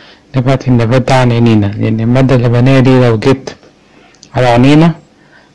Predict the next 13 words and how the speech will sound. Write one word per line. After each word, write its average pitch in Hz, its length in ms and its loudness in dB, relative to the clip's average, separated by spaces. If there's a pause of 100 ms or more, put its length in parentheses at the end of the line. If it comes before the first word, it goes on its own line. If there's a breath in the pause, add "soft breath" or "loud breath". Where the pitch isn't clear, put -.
هتسبب 127 520 -4
تعريق 131 400 -2
في - 100 -14
العين، 120 280 0
ممكن 135 440 2
يقعد 131 240 -2
أيام 127 400 0
عشان 123 220 -4
يتعالج. 113 380 -4 (1000 soft breath)
فنلاحظ 120 800 0
واحنا 123 240 -4
بنشتغل 139 600 -2 (240)
إن 120 560 -4